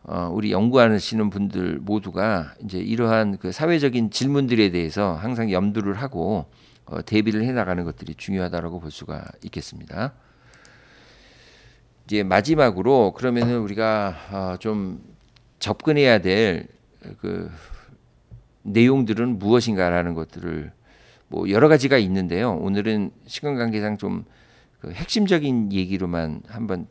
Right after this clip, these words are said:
접근을 해본-, 해보도록 하겠습니다. 지금 밑에 그림을 보시면은요, 정부가, 음, 탄소 중립 추진 전략을 발표를 했습니다. 탄소 중립 추-, 추진 전략은 이제 삼 플러스 일 전략입니다.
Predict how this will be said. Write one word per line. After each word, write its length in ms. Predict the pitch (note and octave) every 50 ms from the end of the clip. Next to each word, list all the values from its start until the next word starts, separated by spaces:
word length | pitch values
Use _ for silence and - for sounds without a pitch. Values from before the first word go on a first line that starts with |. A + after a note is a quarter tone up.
| _
접근을 420 | - - A2 G2 - - A2 G2+ F#2+
해본-, 300 | A2 A#2 A#2+ A#2 G#2 G2+
해보도록 500 | A#2 D#3 D#3 D3+ C3+ G#2 F#2+ F2 - A#2+
하겠습니다. 640 | B2+ C3 B2+ - - F2 D2 C#2+ D#2 D#2+ A2 D3+ - _ - - - - - - - - - - - - - - _ _
지금 420 | - - - B2 A2+ B2 C3+ C3+ A#2+
밑에 320 | A2 A#2 A#2+ - F3+ E3+
그림을 420 | D3+ - - C#3+ C#3 C3 B2+ C3 B2
보시면은요, 640 | G#2 G2 F#2+ - G#2+ G2+ F#2+ F2 E2+ F2 G2+ B2 B2
정부가, 720 | G#2 - G2 A2 A#2 G#2+ A2+ G#2+ A#2+ A#2+ A#2+ A#2+ A2+ - - - _ _ _ _ _ _ _ _ _ _ _ _ _ _ _ _ - -
음, 460 | G2+ F#2+ F#2 F#2 F2+ E2+ E2+ E2+ -
탄소 240 | - E3 F3+ F3 F3+
중립 320 | D#3 D#3 D3+ C#3+ C#3+ C#3
추진 280 | - - - G3 G#3 F#3+
전략을 840 | - G#2 G2 A#2 B2+ C3+ C3 B2 A2 A2 G#2 F#2+ F#2 E2+ C#2+ A1 G1+ - _ _ _ _ _ _ _
발표를 440 | - A2+ A2 - - G2+ F#2+ F#2+ G2+
했습니다. 720 | C#3 D3+ - - G2 E2 D2 - B1+ D2 F#2 A#2+ E3+ F3 - _ _ _ - - - - - - - - - - - _ - - - - - _ _ _
탄소 260 | - C#3+ D#3+ E3 D#3+
중립 260 | D3 D3 D3+ C3+ -
추-, 200 | - B2+ A2+ - _
추진 260 | - E3+ D#3+ D#3 D#3
전략은 720 | C#3+ C#3 C3 B2+ A#2+ A#2+ A#2 B2 B2+ C3 C3 A2+ - A2
이제 160 | G#2+ G2 G#2+ A2
삼 220 | - - F#3 G3
플러스 320 | - G3+ F#3 E3+ - -
일 320 | C#3 A#2 G#2+ G#2+ G2+ F2+ E2+
전략입니다. 1120 | - - - F#2+ F#2+ F#2 E2+ D#2+ D#2 E2 - - G2+ F#2 E2 D2 - A1+ A#1+ C2 B1+ -